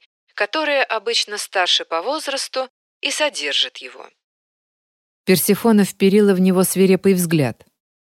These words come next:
"Мужчиной-игрушкой?" предложил он. Она всё ещё гневно смотрела на него. "Ладно, хорошо. Богом-игрушкой".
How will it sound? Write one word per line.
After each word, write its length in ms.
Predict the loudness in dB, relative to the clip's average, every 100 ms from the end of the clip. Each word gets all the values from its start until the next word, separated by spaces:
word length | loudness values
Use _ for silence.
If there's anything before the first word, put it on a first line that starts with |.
| _ _ _ 0
"Мужчиной-игрушкой?" 1600 | 2 4 2 0 2 2 2 2 0 2 2 0 -4 -6 -10 -10 _ _ _ _
предложил 680 | 0 2 4 2 2 0 -2 -6
он. 260 | -6 -6 -10 _ _ _ _ _ _ _ _ _
Она 220 | -2 0 0
всё 200 | 0 0
ещё 240 | 0 0
гневно 340 | 0 0 0
смотрела 560 | 0 0 0 0 0 0
на 120 | -4
него. 380 | -4 -6 -8 -12 _ _ _ _ _ _ _ _ 2
"Ладно, 460 | 2 2 0 -4
хорошо. 560 | 2 2 2 0 -2 -2 _ _ _ _ _ 2
Богом-игрушкой". 1200 | 4 4 4 2 0 0 -2 -2 -6 -10 -14